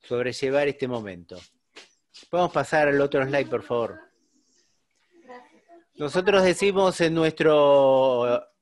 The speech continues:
en nuestro libro que estamos en un mundo fise, un mundo frágil,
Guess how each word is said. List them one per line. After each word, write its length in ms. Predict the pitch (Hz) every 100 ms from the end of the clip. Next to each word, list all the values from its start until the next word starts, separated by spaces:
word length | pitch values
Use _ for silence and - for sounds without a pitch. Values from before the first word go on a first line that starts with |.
| _ _ _ _ _ _ -
en 240 | 127 127
nuestro 680 | 131 127 123 _ 135 127 131
libro 640 | 147 170 175 175 170 165
que 140 | 160
estamos 540 | 143 - 165 170 160 156
en 160 | 139
un 120 | 139 151
mundo 600 | 165 170 160 151 143 139
fise, 560 | 143 127 175 202 214 _ _ _ _ _ _ _ _ _ _
un 280 | 143 147 151
mundo 960 | 160 160 156 151 147 139 131 123 101 _ _ _ _ _ _ _ _ _
frágil, 840 | - 151 190 - - 202 208 208